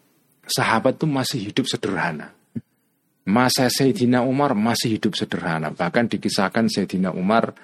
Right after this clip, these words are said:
sebagai khalifah, sebagai raja, itu bahkan tidur di atas tanah dengan beralaskan daun kurma. Ya.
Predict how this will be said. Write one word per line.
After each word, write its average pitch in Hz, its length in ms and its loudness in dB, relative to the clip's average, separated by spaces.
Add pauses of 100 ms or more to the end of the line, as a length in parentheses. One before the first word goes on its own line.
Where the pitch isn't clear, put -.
(300)
sebagai 113 460 2
khalifah, 117 560 4
sebagai 90 340 -2
raja, 92 560 -2 (600)
itu 104 260 0
bahkan 110 560 2 (220)
tidur 123 480 2
di 110 100 2
atas 92 400 2
tanah 110 600 0
dengan 92 680 0 (720)
beralaskan 92 1500 0 (1500)
daun 90 540 0
kurma. 90 640 -2 (1700)
Ya. - 200 -20